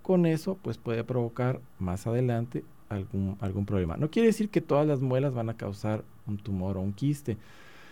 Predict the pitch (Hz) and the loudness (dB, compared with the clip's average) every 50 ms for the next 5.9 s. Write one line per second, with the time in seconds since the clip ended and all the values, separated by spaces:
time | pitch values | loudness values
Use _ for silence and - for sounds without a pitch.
0 | - - - - - - 123 123 123 120 127 127 117 131 123 127 131 127 127 131 | -20 -20 -20 -4 2 6 6 8 8 6 4 2 2 2 2 2 2 2 2 4
1 | 147 156 160 160 156 156 156 156 - 160 170 - - - - - 117 - - 143 | 4 4 4 4 2 2 0 0 0 0 0 0 -2 -4 -4 -2 -2 0 0 0
2 | 135 127 127 127 - 127 - 131 123 123 - 131 127 123 - 131 127 127 127 - | 2 2 0 0 -2 -4 -2 -2 -2 0 0 0 0 0 2 2 0 0 0 -2
3 | 135 - - 123 123 135 123 123 123 127 135 131 - - 180 - 135 120 117 120 | -4 -4 -6 -6 -4 -2 -2 -2 -2 -2 -4 -4 -4 -4 -4 -2 0 0 0 0
4 | 120 123 123 123 120 - 120 117 117 117 117 113 117 120 127 120 - - 120 117 | 0 0 -2 -2 -2 -2 -2 -2 0 0 -2 -2 -2 -4 -4 -6 -6 -2 -2 0
5 | 113 113 - - 117 110 104 - - 104 104 101 98 95 87 82 101 | 0 -2 -4 -4 -4 -4 -4 -4 -4 -2 0 0 2 0 -2 -4 -6